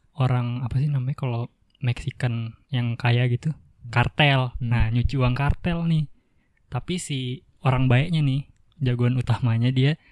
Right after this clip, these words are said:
Speaker 1: dia nggak tahu kalau temennya tuh nyuri uangnya. Nah, akhirnya dibunuh tuh temennya
Speaker 2: Hmm.
Speaker 1: semua.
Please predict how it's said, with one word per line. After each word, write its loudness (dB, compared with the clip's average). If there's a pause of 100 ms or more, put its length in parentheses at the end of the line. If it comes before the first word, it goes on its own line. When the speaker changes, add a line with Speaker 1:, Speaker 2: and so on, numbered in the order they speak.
Speaker 1:
dia -4
nggak -4
tahu -2
kalau -2
temennya 0
tuh -4
nyuri 2
uangnya. 2 (600)
Nah, -4
akhirnya -2
dibunuh 0
tuh -2
temennya -2
Speaker 2:
Hmm. -8
Speaker 1:
semua. -2